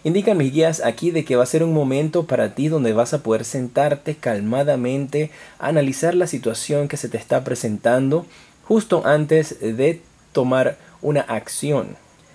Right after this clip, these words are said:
La comunicación va a estar muy bien activada durante el mes de septiembre. Se ve un progreso entre este dos de espadas a esta Reina de Espadas. Así que el mes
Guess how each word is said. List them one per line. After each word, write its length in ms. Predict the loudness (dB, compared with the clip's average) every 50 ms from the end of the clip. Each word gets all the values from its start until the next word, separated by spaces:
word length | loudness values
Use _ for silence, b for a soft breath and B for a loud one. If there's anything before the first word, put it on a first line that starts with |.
| b _
La 140 | 0 0 2
comunicación 640 | 2 2 2 2 2 2 0 2 2 0 2 2 2
va 40 | 0
a 40 |
estar 240 | 0 2 2 2 2 4
muy 200 | 4 4 2 2
bien 240 | 2 0 0 0
activada 640 | 0 0 -2 -2 -2 -2 -2 2 4 4 6 6 4
durante 540 | 2 0 0 2 2 0 0 0 -2 0 0
el 100 | 0 0
mes 160 | 0 -2 -2
de 80 | -2 -2
septiembre. 540 | -2 -2 -4 -2 -2 0 0 2 2 0 0
Se 100 | 0 -2
ve 80 | 0
un 140 | 0 -2 0
progreso 480 | 0 0 2 2 2 2 2 2 0 -2
entre 180 | 0 -2 -4
este 160 | -2 -2 0
dos 160 | 0 2 0 0
de 80 | -2
espadas 420 | -4 2 4 4 4 4 2 0 -2
a 40 |
esta 180 | -10 -2 0 0
Reina 300 | 2 2 0 0 0 0
de 80 | 0 -2
Espadas. 440 | -4 -4 0 2 4 4 2 0
Así 180 | 0 -6 -6 -4
que 180 | -4 -2 -2 0
el 80 | 0
mes 360 | 0 0 0 0 0 -2 -6